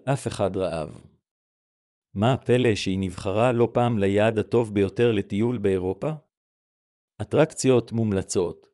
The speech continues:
ארמון הבורסה, חומת העיר העתיקה, הרובע היהודי, גשר הרבידה ושוק בולאו.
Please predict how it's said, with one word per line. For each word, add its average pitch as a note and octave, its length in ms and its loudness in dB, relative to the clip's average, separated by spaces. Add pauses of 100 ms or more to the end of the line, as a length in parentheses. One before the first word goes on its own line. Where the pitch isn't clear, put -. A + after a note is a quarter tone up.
(240)
ארמון A#2 320 0
הבורסה, F#2+ 560 -2 (340)
חומת A#2+ 380 -2
העיר A#2 240 0
העתיקה, G2 540 0 (420)
הרובע G#2 400 2
היהודי, G#2 600 0 (360)
גשר C3 460 2
הרבידה G#2 640 2
ושוק G#2 440 -2
בולאו. F2 500 -2